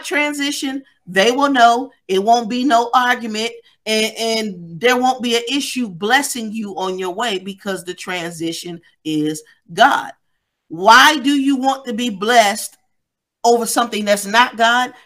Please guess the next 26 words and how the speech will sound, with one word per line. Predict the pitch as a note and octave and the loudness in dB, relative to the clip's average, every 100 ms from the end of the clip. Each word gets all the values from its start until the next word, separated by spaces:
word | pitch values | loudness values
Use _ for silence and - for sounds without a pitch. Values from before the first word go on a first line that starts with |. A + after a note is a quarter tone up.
| _ | _
That's | F3 G#3 A#3 G#3+ | 0 0 0 -4
a | |
good | G3 G3+ | -4 -6
question. | A3 G3+ - - A2+ | -6 -8 -8 -12 -10
And, | C#3+ D3 - | -8 -8 -8
and | D3+ D#3 | -6 -6
if | |
you're | E3+ A3 | -6 -6
one | A#3+ A#3+ | -4 -4
of | |
those | A#3 A#3 | -6 -8
people, | C4 A#3 G#3 | -8 -10 -6
definitely | A3+ A#3 F3+ E3+ | -6 -6 -6 -6
leave | A#3 | -6
it | A#3+ | -8
down | G#3+ A3+ | -6 -6
in | A3+ | -8
the | A3 | -10
comments. | B3 B3 A#3+ - - | -10 -8 -10 -12 -12
We | F#3 | -10
would | F#3+ | -6
love | F#3+ G#3+ | -6 -6
to | G#3 | -6
hear | G3+ A#3 | -6 -6
from | A#3 F#3+ | -8 -10
you. | E3+ | -10